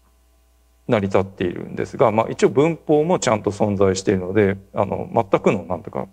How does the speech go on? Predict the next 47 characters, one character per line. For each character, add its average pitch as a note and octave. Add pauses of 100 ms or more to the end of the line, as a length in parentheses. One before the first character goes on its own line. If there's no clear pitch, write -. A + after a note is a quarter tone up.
(340)
ラ B2+
ン A2
ダ F#2+
ム F2+
な、 F2+ (220)
え - (160)
ー、 -
書 G2+
き G2
方 G2
を F#2
す G2
る F2
わ E2+
け -
で F#2
は F2
な F2+
い F2
の F#2
で、 G#2+
き -
ち E3+
っ D#3
と F#2 (380)
そ -
の A2
書 G#2+
き G2
方 E3+
を C#3
学 G2
ば F#2+
な F#2
け D#3+
れ F3
ば A2+
ダ E2+
メ -
で -
す。 - (800)
で、 B2
構 G#3
造 G3+
を、 G3+
え G2
ー、 -